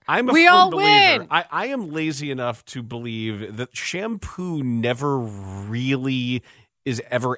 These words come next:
Speaker 1: empty. Because if you think it's
Speaker 2: You believe
Speaker 1: empty,
Speaker 2: in the shampoo effect.
Speaker 1: you can put a little bit of water in there. You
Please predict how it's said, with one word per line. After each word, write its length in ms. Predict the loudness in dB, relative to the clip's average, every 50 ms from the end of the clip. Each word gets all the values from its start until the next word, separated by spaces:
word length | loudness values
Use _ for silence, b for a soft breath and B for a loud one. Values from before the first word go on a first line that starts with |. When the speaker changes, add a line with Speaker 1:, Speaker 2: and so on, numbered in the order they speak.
| -4 -2
Speaker 1:
empty. 540 | -2 -2 -2 -2 -4 -4 -4 -4 -8 -10 -14 _ _ _ _ _ _ _ _ _ _
Because 540 | -2 -2 0 2 4 4 4 4 2 -2 -6 _ _
if 180 | -4 -4 -2 -2
you 100 | -4 -6
think 460 | -6 -8 -6 -2 0 0 0 0 0
it's 140 | 0 0 0
Speaker 2:
You 60 | 0
believe 320 | 2 2 2 2 0 0
Speaker 1:
empty, 120 | 0 0 0
Speaker 2:
in 40 | 0 -2
the 40 | -2
shampoo 480 | -2 -4 -4 -4 -6 -6 -8 -8 -8 -8
effect. 380 | -8 -10 -10 -12 -12 -8 -4
Speaker 1:
you 120 | -2 -2 0
can 200 | 2 2 0 0
put 300 | -2 -4 0 2 4 4
a 60 | 4
little 240 | 2 2 2 2 2
bit 180 | 2 2 4
of 180 | 4 4 2 0
water 520 | -4 -4 0 2 4 4 4 4 2 0
in 260 | 0 -2 0 0 2 2
there. 100 | 0 0
You 140 | 0 -2